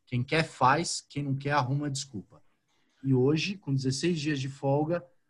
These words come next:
a gente bateu essa meta. Eu agradeço muito ao Producast, a, ao Vitor, ao Vander, ao Ângelo, ao Benhame,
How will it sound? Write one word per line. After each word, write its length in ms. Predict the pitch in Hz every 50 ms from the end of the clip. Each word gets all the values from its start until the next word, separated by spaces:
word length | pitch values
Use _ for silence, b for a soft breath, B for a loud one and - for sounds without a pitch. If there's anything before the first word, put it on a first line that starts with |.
| _ _ _ _
a 100 | - 117
gente 300 | 107 120 131 135 - -
bateu 280 | 127 127 127 - 131 127
essa 220 | 123 - - 135
meta. 400 | 127 127 139 160 156 - 170 b b b b b -
Eu 340 | 156 165 190 214 233 208 - _ _ _ -
agradeço 680 | 139 151 156 156 156 156 135 143 180 196 - - 190
muito 720 | 175 156 156 156 160 185 214 254 269 269 269 269 262 254 - - -
ao 180 | 143 147 151 135
Producast, 880 | 165 165 156 143 143 135 - 127 123 131 143 165 - - - - 202 - _ _ _ _ _ - -
a, 500 | 120 127 131 131 127 123 123 120 120 -
ao 160 | - 135 131 117
Vitor, 460 | - - 143 160 156 131 139 143 135
ao 160 | 135 127 117
Vander, 560 | 101 95 107 135 156 156 147 139 135 131 135 B B B B -
ao 280 | 135 143 135 123 135
Ângelo, 520 | 143 151 160 156 156 135 131 147 143 143 139
ao 120 | 135 135
Benhame, 680 | 135 135 135 127 127 131 139 156 160 160 160 160 151